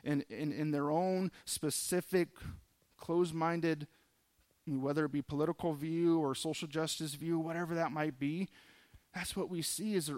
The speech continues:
only interested in what they have to say. And they won't give ear to what another individual says. And it's funny because people accuse Christians of being closed-minded, don't they? We're accused consistently of being closed-minded.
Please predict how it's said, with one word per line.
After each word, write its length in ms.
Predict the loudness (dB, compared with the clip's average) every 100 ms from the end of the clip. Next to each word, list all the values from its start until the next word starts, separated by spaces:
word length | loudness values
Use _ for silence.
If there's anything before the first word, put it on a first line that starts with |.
| -4
only 320 | -2 -2 -2
interested 500 | -4 -6 -6 -4 0
in 220 | 0 -2
what 140 | -6 -8
they 200 | -4 -2
have 300 | -2 -4 -6
to 100 | -10
say. 540 | -10 -8 -6 -8 -12 -16 -20 _ _ _ _ _ _ _ _
And 120 | -4
they 120 | 0 0
won't 420 | 0 0 0 0
give 240 | -2 0
ear 380 | 2 4 2 0 -8 -12
to 120 | -6
what 160 | -2 -2
another 280 | -2 -2
individual 540 | -4 -6 -6 -8 -8 -10
says. 500 | -10 -10 -10 -12 -14 -16 -6
And 120 | 0 2
it's 180 | 2
funny 300 | 2 6 6
because 340 | 6 4 4 4
people 340 | 0 0 4
accuse 380 | 2 2 0 0
Christians 400 | 0 0 0 -2
of 140 | -2
being 260 | 0 0 0
closed-minded, 640 | 2 0 2 2 2 0 -4 -12 -6
don't 220 | -4 -2
they? 180 | -6 -8 -16 _ _ _ _ _ _ _ _ -4
We're 160 | 0
accused 440 | 0 0 0 0 0
consistently 600 | 0 2 0 2 2 2
of 100 | 2
being 260 | 4 4
closed-minded. 880 | 2 0 2 2 2 2 4 4 4